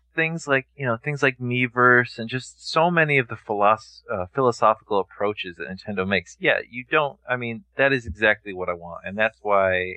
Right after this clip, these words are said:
I'm here. That's why we're all here. And, and I hope that that doesn't change. It's not that I want Nintendo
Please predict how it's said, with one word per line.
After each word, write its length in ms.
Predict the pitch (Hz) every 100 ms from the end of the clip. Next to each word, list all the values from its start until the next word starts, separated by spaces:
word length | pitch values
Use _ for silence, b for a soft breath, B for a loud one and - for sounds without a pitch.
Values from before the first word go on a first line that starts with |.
| -
I'm 160 | - 90
here. 300 | 123 120 113
That's 200 | 101 -
why 100 | 90
we're 280 | 87 90 98
all 140 | 92 90
here. 300 | 95 92 87 - B B
And, 200 | 101 92 _ -
and 240 | 95 90 -
I 80 | 101
hope 220 | 95 117
that 120 | 120 113
that 80 | 117
doesn't 260 | 113 110 110
change. 340 | - 110 95
It's 140 | 92 107
not 240 | 120 131
that 100 | 127
I 100 | 113
want 400 | 104 101 101 98 107
Nintendo 540 | 98 - 101 95 92